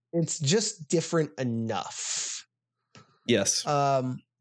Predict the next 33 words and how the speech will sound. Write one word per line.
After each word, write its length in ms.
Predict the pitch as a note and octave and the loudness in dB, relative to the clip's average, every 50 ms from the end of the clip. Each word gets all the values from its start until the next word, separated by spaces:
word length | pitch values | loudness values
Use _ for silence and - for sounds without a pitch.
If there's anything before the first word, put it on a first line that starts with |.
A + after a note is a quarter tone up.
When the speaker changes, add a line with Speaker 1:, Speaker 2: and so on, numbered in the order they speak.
| _ _ _ _ _ _ _ _ _ - | _ _ _ _ _ _ _ _ _ -8
Speaker 1:
then 300 | E3+ D#3+ F3+ F#3 F#3 F3+ | -2 0 2 2 2 2
we've 260 | F3 F3+ F3 D3+ - - | 2 2 2 0 -2 -2
got 320 | F#3 F3 E3+ E3+ E3+ E3 - | 0 2 2 2 0 0 0
what 240 | - F3 D#3+ D#3 - | 0 0 0 0 0
should 460 | - - - - - C4 B3 G3 G3 | 0 0 0 0 2 0 0 0 0
be 240 | - G#3 G3+ G3 F#3+ D#3+ C#3+ - | 2 2 4 4 4 2 0 0
the, 640 | E3+ D#3+ D#3+ D#3 D#3 D3+ D3+ D3 C#3+ C#3+ C#3 C#3 B2+ - - - - - | 0 2 2 4 4 4 4 4 4 4 4 2 0 -2 -8 -12 -6 -2
um, 680 | C#3+ C#3 C3+ B2+ B2+ B2 A#2 A#2 A2 A2+ A2 G3+ G3+ A#2 - _ _ _ _ _ _ - - _ | 0 0 2 2 2 2 2 0 -2 -4 -6 -8 -10 -12 -14 _ _ _ _ _ _ -20 -20 _
the 360 | - C#3+ C3+ C#3 C3 C3 B2+ B2 | -6 -2 0 2 4 4 2 2
f-, 300 | C3 - - - - - _ _ _ _ _ _ _ _ - | 0 -4 -8 -16 -18 -20 _ _ _ _ _ _ _ _ -6
you 60 | C#3+ | -4
know, 220 | A2 G#2 - - _ - | -4 -4 -4 -6 _ 0
the, 100 | D#3 D3+ | 2 2
the 160 | - D3+ D3 C#3 | 2 2 0 0
Fierce, 840 | - - - G#3 G3+ F#3+ F#3 G#3+ G#3+ - - - - - - - - - _ _ - | -2 -2 2 2 4 4 4 2 2 0 0 0 0 0 -2 -4 -8 -12 _ _ -2
the, 140 | C#3+ C#3 - | 0 0 0
you 160 | D#3 D#3 C#3+ | -2 -4 -4
know, 80 | A#2 G#2+ | -4 -4
Paige 340 | - - E3+ D#3+ D3 - - | -4 0 0 2 2 2 2
Pierce's 460 | - E3 D#3+ D#3 - D#3 D3 C#3 C3+ | 2 2 2 2 2 0 0 0 0
disc 340 | - - D3 C#3+ C#3 - - | 0 0 0 2 0 0 -4
with 100 | C#3+ - - | -4 -4 -4
the 80 | C#3+ C3 | -2 0
double 300 | B2+ D3+ D3+ D3 C#3+ - | 0 0 2 2 0 -2
P 320 | - - D3 C#3 C3+ C3+ C#3 | -2 -2 -2 0 0 0 0
and 200 | C#3 C3+ B2 A#2 | 0 0 -2 -2
the, 180 | A#2 A2+ A2+ - _ _ - - - - - - - - - - - - _ _ _ _ _ _ - | -4 -4 -6 -8 _ _ -20 -20 -20 -20 -20 -20 -20 -20 -20 -20 -20 -20 _ _ _ _ _ _ -8
uh, 260 | - A#2+ G#2+ G2+ G#2 - - | -4 -4 -2 -2 -4 -4 -2
whatnot. 420 | - C#3+ - - B2+ B2 B2+ C3 - _ | 0 -2 0 0 0 -2 -2 -2 -4 _
So, 460 | - - - D3 C#3 C3+ C3 C3 B2+ - - | -4 -2 2 2 2 2 2 2 0 -2 -2
you 120 | D3 C#3 | -2 -2
know, 80 | A#2 A#2 | 0 0
I, 140 | A#2+ B2 | -2 -2